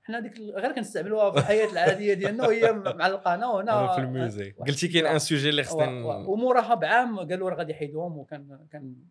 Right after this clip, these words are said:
Speaker 1: قال: "صافي، هذا هو اللي غنخدم عليه". و-، و-.
Speaker 2: قال لك: "الدومين ديال الفوتوغرافي واش ممكن يعيشك في المغرب وبرا المغرب؟"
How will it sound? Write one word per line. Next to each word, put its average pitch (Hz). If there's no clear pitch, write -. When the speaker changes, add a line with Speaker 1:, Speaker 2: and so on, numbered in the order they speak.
Speaker 1:
قال: 139
"صافي، 131
هذا 120
هو 123
اللي 117
غنخدم 117
عليه". -
و-، -
و-. -
Speaker 2:
قال 151
لك: 175
"الدومين 180
ديال 175
الفوتوغرافي 165
واش 202
ممكن 170
يعيشك 165
في -
المغرب 170
وبرا 156
المغرب؟" 107